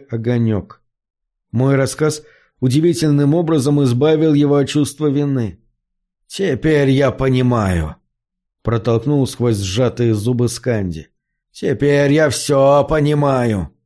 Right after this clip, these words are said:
Видя моё ожидание, он торопливо поднялся на ноги и подошёл к столу.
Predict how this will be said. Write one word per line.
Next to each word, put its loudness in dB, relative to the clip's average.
Видя 0
моё 2
ожидание, 0
он -2
торопливо 2
поднялся 0
на 0
ноги 0
и -2
подошёл 0
к -8
столу. -2